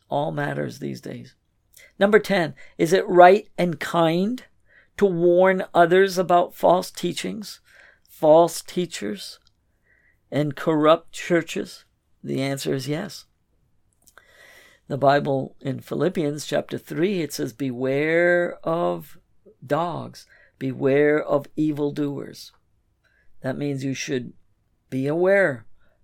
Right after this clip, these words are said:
of what is out there. And, uh, in First Timothy and Second Timothy, there's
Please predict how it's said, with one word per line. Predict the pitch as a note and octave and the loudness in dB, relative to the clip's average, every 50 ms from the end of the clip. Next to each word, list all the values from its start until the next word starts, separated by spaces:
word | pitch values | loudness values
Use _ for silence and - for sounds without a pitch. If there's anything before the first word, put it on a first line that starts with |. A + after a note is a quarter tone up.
| _ _ | _ _
of | - C#3+ D3 C#3 B2+ B2+ | -6 -4 -4 -4 -4 -6
what | C3 C#3 C#3 C#3+ D3 D#3 | -4 -2 0 0 2 0
is | D#3 D3 C#3 | -2 -4 -2
out | D#3 D3+ D#3+ D#3+ - | -2 -2 -4 -4 -8
there. | C3 A#2+ A2 G#2 - _ _ _ _ _ _ _ _ _ _ _ _ _ _ _ _ _ _ | -12 -12 -12 -14 -18 _ _ _ _ _ _ _ _ _ _ _ _ _ _ _ _ _ _
And, | - C3 C3+ C3+ C3 B2+ B2+ | -6 -4 -4 -4 -4 -4 -4
uh, | B2+ B2 B2 A#2+ A#2+ A#2 A2+ _ _ _ _ C#3+ C3+ - - | -4 -2 -4 -4 -6 -8 -12 _ _ _ _ -20 -20 -20 -14
in | - C#3+ C#3+ C3 C3 C3 B2+ B2 - _ | -10 -8 -8 -8 -8 -10 -12 -14 -18 _
First | - - D#3 D#3+ D#3 - - | -4 -2 -2 -2 -2 -2 -4
Timothy | E3+ D#3+ D#3 D3+ C#3 - E3+ D#3+ D3 | -6 -4 -4 -6 -6 -6 -6 -6 -6
and | B2+ B2 | -8 -4
Second | - E3+ E3 E3 F3 D#3 | -4 -4 -4 -4 -6 -8
Timothy, | C#3 D#3+ E3 D#3 D#3+ D3+ - F3 F3 E3+ | -8 -10 -10 -10 -10 -6 -4 -2 -2 -2
there's | D3 C3+ B2 - - | -4 -6 -10 -12 -14